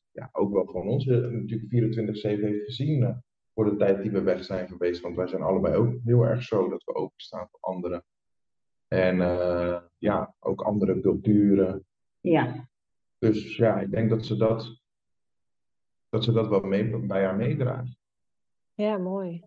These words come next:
Speaker 3: Ja, zeker. Ja. Ja, op zich was het inderdaad qua leerplicht en alles, ehm, nou ja, hadden jullie, eh, nog niks mee te maken. Dus dat is, eh, ook al, ehm, scheelt een hoop regelwerk, laat ik het zo zeggen.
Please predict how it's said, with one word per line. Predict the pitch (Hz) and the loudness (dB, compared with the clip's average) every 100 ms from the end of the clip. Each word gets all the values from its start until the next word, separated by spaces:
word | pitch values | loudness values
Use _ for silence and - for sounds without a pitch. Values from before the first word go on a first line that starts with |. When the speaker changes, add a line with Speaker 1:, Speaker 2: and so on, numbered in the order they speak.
| _ | _
Speaker 3:
Ja, | 190 170 | -6 -6
zeker. | 160 180 175 170 156 _ _ _ _ _ _ _ - | -6 -6 -6 -10 -16 _ _ _ _ _ _ _ -4
Ja. | 247 214 - _ _ _ _ _ _ _ | 0 0 -2 _ _ _ _ _ _ _
Ja, | 247 254 196 - | 0 2 2 0
op | 214 | 0
zich | - 262 254 | 4 4 6
was | 240 | 4
het | 226 - | 4 0
inderdaad | 226 226 220 214 | 0 2 4 2
qua | 220 208 | 2 4
leerplicht | 202 262 - 214 196 | 6 4 4 -4 -2
en | 208 | -2
alles, | 202 208 202 185 190 | 0 0 0 0 0
ehm, | 196 196 185 185 190 | 0 2 0 0 -2
nou | - - | -6 -8
ja, | 220 196 | -4 -2
hadden | 165 208 196 | 0 2 2
jullie, | 185 185 185 | 2 2 4
eh, | 175 196 | 2 0
nog | 196 | -2
niks | 220 208 - | -2 -2 0
mee | 185 | -2
te | 180 | 0
maken. | 180 180 220 320 | 0 0 -2 -2
Dus | 269 202 | -2 0
dat | 196 | 0
is, | 185 175 - | 0 -2 -2
eh, | 180 170 170 - - | -2 -2 -2 -4 0
ook | 220 - | 0 2
al, | 208 196 190 | 0 0 0
ehm, | 190 185 190 - | 0 -2 -4 -8
scheelt | - 247 220 | 0 4 4
een | 180 | 4
hoop | 180 185 185 | 4 4 2
regelwerk, | - 175 196 240 247 240 285 | -4 2 2 4 2 2 -2
laat | 254 185 | -6 -10
ik | 185 | -10
het | - | -6
zo | 196 202 | -2 0
zeggen. | 220 220 294 | -2 -4 -8